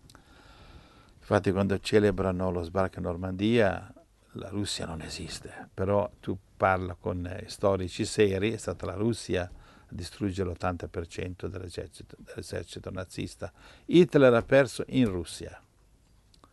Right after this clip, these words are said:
e anche il fascismo, anche Mussolini, gli it-, gli italiani, va bene. E allora, ehm, però noi conosciamo il futuro, conosciamo il futuro profetico. Va bene, credo che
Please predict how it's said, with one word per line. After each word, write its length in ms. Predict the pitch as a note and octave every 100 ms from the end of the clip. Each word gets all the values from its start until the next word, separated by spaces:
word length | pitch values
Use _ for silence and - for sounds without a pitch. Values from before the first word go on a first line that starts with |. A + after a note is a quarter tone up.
| _ -
e 140 | G#2+
anche 240 | G#2 F#2+
il 60 | F#2
fascismo, 500 | - F2 F#2+ F2 F#2+
anche 500 | F#2+ - G2+ - - -
Mussolini, 520 | - G#2 G2+ F#2+ F#2
gli 40 |
it-, 240 | G2+ - G#2+
gli 60 |
italiani, 640 | F2+ - G2+ G#2+ G2 F#2+ G2 - - _ _ _ _ - - -
va 100 | -
bene. 300 | F2+ F#2 F#2+ - _ _ _ _ _ _ _ _ _ _ _ - -
E 100 | G2+
allora, 520 | G2 A2+ A2+ G2+ - - _ _ - - _ - _ _ _ _ _ _
ehm, 640 | G#2 G#2 G2 F#2+ F#2 F#2+ -
però 180 | - A2
noi 140 | B2 E3+
conosciamo 440 | D3+ A2 B2 A#2+
il 60 | A2
futuro, 480 | A#2+ A2+ D3+ F2 F2
conosciamo 560 | G2+ F#2+ - G#2 G2 F#2+
il 60 |
futuro 400 | - F#2 B2 A2+
profetico. 800 | F#2+ F#2+ A2 B2+ F2+ - - - _ _ _ _ _ _ _ _ _ _ _ _ _ _
Va 80 | -
bene, 220 | G2 F#2
credo 300 | G2 C3+ C#3
che 360 | G#2 A2+ G#2+ -